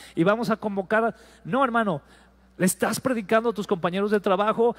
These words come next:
le estás predicando a tus vecinos, les estás predicando a tus amigos de la escuela, les estás predicando con esmero. Que tú digas, "Ay, Señor, espero que hoy tú me des esa oportunidad de hablarle a alguien, Señor.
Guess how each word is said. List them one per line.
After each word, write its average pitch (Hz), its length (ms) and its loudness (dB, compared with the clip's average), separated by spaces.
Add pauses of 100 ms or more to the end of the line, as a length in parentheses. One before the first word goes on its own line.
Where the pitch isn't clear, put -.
(100)
le 175 80 -2
estás 175 260 0
predicando 233 540 0
a 233 40 0
tus 220 160 -6
vecinos, 220 640 -4 (140)
les 175 140 0
estás 196 220 0
predicando 226 500 0
a - 20 -16
tus - 280 -8 (160)
amigos 220 520 0
de 214 80 0
la 196 60 -4
escuela, 226 440 0 (100)
les 185 220 -2
estás 190 460 -4
predicando 233 680 -2 (840)
con 214 220 0
esmero. 254 520 0 (840)
Que 196 120 2
tú 254 120 -2
digas, 240 300 2
"Ay, 247 220 0
Señor, 233 260 -4
espero 262 320 0
que 269 160 -4
hoy 269 220 -2
tú 285 100 -6
me 262 80 -6
des 247 160 -4
esa 247 140 0
oportunidad 247 560 -4
de 247 80 -2
hablarle 233 320 -2
a 247 80 2
alguien, 233 240 0
Señor. 214 320 -4